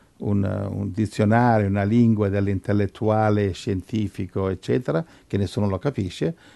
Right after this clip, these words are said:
ma la stessa persona può scendere dal piedistallo alto locato di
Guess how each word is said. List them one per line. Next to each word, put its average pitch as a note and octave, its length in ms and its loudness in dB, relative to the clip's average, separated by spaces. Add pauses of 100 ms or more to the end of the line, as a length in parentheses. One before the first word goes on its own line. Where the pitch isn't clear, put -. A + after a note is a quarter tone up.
ma A#2+ 180 6
la A#2+ 140 6
stessa A2+ 380 4
persona F3+ 520 4
può C3 480 8 (280)
scendere C3 580 8
dal A2 180 4
piedistallo A2+ 840 4
alto A2 300 2
locato G#2+ 600 0
di F#2 300 -4